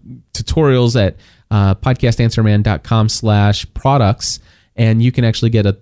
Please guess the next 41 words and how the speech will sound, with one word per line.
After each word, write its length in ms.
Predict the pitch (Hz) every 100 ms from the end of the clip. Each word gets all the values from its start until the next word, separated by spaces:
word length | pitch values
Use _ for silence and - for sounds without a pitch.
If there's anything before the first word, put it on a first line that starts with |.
| -
Audacity 640 | 104 101 104 107 - 110
one 220 | 104 104
oh 100 | 101
one 420 | 101 95 95 98 101
or 320 | 95 90 90
Audac-, 500 | 101 98 98 98 - - -
uh, 140 | 104 -
Audition 500 | 101 101 104 - 107
one 120 | 98
oh 100 | 101
one, 420 | 95 95 92 95 92
or 180 | 92
even, 440 | 98 104 101 98 98 _ _ _ -
uh, 140 | 95
GarageBand 680 | 92 101 101 107 104 98 95
that 100 | 95
talks 260 | 98 98
about 260 | - 95 -
some 140 | 101
of 60 | 101
these 160 | 95 -
things 220 | 98 98
as 80 | 101
well. 320 | 107 98 - _ _ _
Um, 340 | 113 107 98 95 _ _ _ _ _ _ _
but 160 | 123 139
anyway, 360 | 160 139 117
Audacity 600 | 113 113 147 151 151 131
and, 160 | 120 113
and 160 | 110 107
Audition, 420 | 98 113 107 107
it's 160 | 104 -
the 200 | - 113
easiest 380 | 107 107 98
ones 200 | 101 98 -
to 180 | 101
kind 240 | - 107 101
of 60 |
do 120 | 98 95
the 100 | 95
silencing, 680 | - 110 123 113 - 98